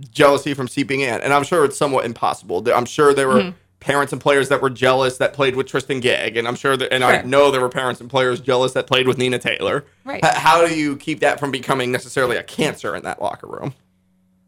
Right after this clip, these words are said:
Speaker 2: Um, I think it is just we've talked from day one, um, about everyone having their role on the team, and some people's role is gonna look different than other people's roles.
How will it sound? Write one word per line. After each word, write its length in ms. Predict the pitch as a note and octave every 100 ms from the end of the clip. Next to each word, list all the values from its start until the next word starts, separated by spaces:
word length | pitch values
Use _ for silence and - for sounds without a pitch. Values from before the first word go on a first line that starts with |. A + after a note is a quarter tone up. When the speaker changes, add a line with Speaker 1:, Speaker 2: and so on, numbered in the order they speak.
| _
Speaker 2:
Um, 340 | G#3+ G#3+ G#3 G3+ _ _ _
I 80 | A3
think 240 | C4+ D4
it 140 | D4 G3+
is 580 | F#3 F#3 F3+ F3+ -
just 200 | - F3 _ _ _ _ _
we've 180 | F#3+ F#3+
talked 340 | G3+ F3+ - G#3
from 300 | - G3 F#3
day 200 | F3+ F3
one, 600 | E3 F3 F3 F#3 A3+ A#3+ -
um, 500 | G3 F3 F3 E3+ E3+
about 360 | - E3+ E3+ F3
everyone 300 | F3+ F3+ F3
having 320 | F3+ F3 E3+
their 140 | E3+ E3
role 260 | D#3 D#3+
on 120 | E3 D#3+
the 80 |
team, 540 | D#3+ - D#3+ G3 A3 G#3+ -
and 320 | F#3 F3 E3 -
some 280 | - E3+
people's 380 | F3 F3+ F3+ E3+
role 640 | D#3 E3 D#3+ D#3+ D#3+ D#3 - _
is 180 | - D#3+
gonna 200 | E3+ E3+
look 200 | E3 E3+
different 300 | F3 G#3 F#3+
than 120 | F3+
other 220 | F#3+ C4+
people's 420 | - D#3 F3 E3
roles. 300 | E3+ E3+ E3